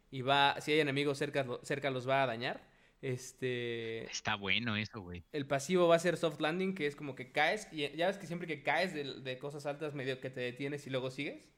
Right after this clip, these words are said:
Speaker 1: Esta vieja
Speaker 2: Ajá.
Speaker 1: no, esta, no, no va, no va a, a,
Speaker 2: A
Speaker 1: como
Speaker 2: sentir como
Speaker 1: detenerse,
Speaker 2: ese lag.
Speaker 1: sino que va a caer y va a seguir corriendo rápido. Incluso dicen que
Speaker 2: Ajá.
Speaker 1: le va, le va a bofear un poco la caída. Y la
Speaker 2: Ok.
Speaker 1: otra es como que eleva o mueve a los jugadores, eh,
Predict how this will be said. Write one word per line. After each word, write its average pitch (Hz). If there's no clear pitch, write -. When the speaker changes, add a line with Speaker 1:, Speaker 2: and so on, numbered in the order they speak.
Speaker 1:
Esta 143
vieja 139
Speaker 2:
Ajá. 107
Speaker 1:
no, 139
esta, 135
no, 131
no 135
va, 131
no 131
va 127
a, 113
a, -
Speaker 2:
A -
Speaker 1:
como 110
Speaker 2:
sentir 120
como 123
Speaker 1:
detenerse, -
Speaker 2:
ese 113
lag. 117
Speaker 1:
sino 131
que 143
va 143
a 147
caer 151
y 170
va 143
a 135
seguir 131
corriendo 127
rápido. 117
Incluso 139
dicen 143
que 120
Speaker 2:
Ajá. 127
Speaker 1:
le 127
va, 127
le 123
va 131
a -
bofear 127
un 123
poco 120
la 113
caída. 131
Y 214
la 151
Speaker 2:
Ok. 160
Speaker 1:
otra -
es 170
como 139
que 123
eleva 156
o 151
mueve 143
a 139
los 123
jugadores, 127
eh, -